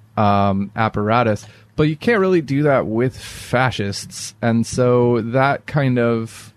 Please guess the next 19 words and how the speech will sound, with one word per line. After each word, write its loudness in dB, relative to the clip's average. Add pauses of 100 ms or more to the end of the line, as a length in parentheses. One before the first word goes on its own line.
approach -2
tends -2
to -4
fall, 2 (140)
uh, -2
completely -8
flat. -4 (500)
And 2
even 0
when, 0
you 2
know, 2
you 0
have 0
liberal 2
politicians 0
trying 0
to -6
dra-, -6